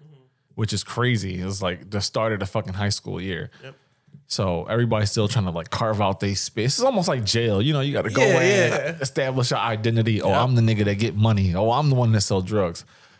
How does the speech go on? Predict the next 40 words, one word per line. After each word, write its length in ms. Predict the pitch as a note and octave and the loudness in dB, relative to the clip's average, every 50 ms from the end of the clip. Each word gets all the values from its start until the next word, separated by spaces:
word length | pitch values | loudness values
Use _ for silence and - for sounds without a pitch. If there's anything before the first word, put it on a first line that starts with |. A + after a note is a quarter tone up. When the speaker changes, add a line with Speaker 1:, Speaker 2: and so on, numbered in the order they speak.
| _ _ _ | _ _ _
Speaker 2:
Oh, 80 | - A2+ | -2 0
Speaker 1:
And 100 | C3+ D#3+ | 2 2
Speaker 2:
I'm 60 | F3+ | 4
Speaker 1:
you 60 | G3 | 4
Speaker 2:
the 60 | F#3+ E3+ | 4 4
Speaker 1:
gotta, 60 | E3 D#3 | 4 2
Speaker 2:
one 100 | D3 D3 | 2 2
who 100 | C#3 C3+ | 2 2
fight. 380 | - - E3 D3+ B2 G#2 F#2 - | 2 2 0 0 0 0 -2 0
Speaker 1:
and 80 | D#3+ E3 | 2 4
Speaker 2:
Like, 60 | G3+ | 6
Speaker 1:
you 40 | G3+ | 6
got 160 | G3+ E3+ E3 E3 | 4 2 2 2
a, 20 | |
you 100 | F3+ G3+ | 4 4
got 120 | G3+ D#3+ D3 | 4 4 4
a 60 | D3 | 2
week 320 | D3 D#3+ D#3+ D#3+ D3+ - - | 2 2 2 2 2 0 -2
to 100 | D#3+ E3 | -2 0
do 220 | D#3 D3+ D#3+ D3+ | 0 2 2 2
it. 140 | C3+ B2 - | 0 2 0
Speaker 2:
a, 80 | B2 A2 | 2 2
a 260 | A2 A2+ C3 A#2+ A2 | 2 2 2 2 2
fucking 440 | - - D3+ D3 D3+ C#3+ B2 A#2+ B2+ | 2 0 -2 0 0 0 2 4 4
week, 260 | C#3+ C3+ A2+ - - | 4 2 2 0 -2
Speaker 1:
<laughs> 20 | |
Yeah. 60 | F3+ F3 D3+ C3 B2+ B2 | -2 -2 0 0 -2 0
Speaker 2:
if 60 | A#2+ | 0
that. 460 | A#2+ A#2 A2+ G#2+ - - - - A2+ G#2 | 0 0 0 -2 -4 -8 -10 -6 -4 -2
So, 380 | - - A2+ G2+ G2+ F#2+ F#2 F#2 | 0 0 2 2 2 2 4 4
um, 360 | F#2 F#2+ F#2+ F#2 F2+ F2+ F#2 - _ _ - - - _ _ _ _ _ _ _ _ _ _ _ _ _ | 2 2 2 0 0 -2 -6 -10 _ _ -14 -14 -14 _ _ _ _ _ _ _ _ _ _ _ _ _
uh, 400 | G#2+ G2+ G2 F#2+ F#2 F2+ F2+ F2+ F#2+ | -4 -2 0 2 2 0 0 -2 -2
there 220 | G#2 A#2 A#2 B2 | -2 0 0 2
was 160 | A#2+ A#2+ A2+ | 2 2 2
this 160 | A2+ A2+ A2 G#2+ | 2 0 0 -2
dude. 600 | G#2 A2 A#2 A2 G#2 G#2 G2+ G2+ G2+ G#2 G2+ G2+ A2 G#2 - - - - - _ _ _ _ _ - | -2 0 0 2 2 2 2 2 2 0 0 -2 -6 -8 -8 -12 -16 -20 -20 _ _ _ _ _ -8
He 100 | G#2 - A2+ | -4 -2 -2
was 100 | G#2+ - | -2 -2
from 140 | A2+ G#2 F#2+ | -4 -6 -4
Cameroon 640 | - A#2 G#2 G2 F#2+ F#2 F#2+ F#2+ F#2 D#2+ D#2 D#2 | -2 -2 0 0 -2 -2 -2 -2 -4 -6 -8 -12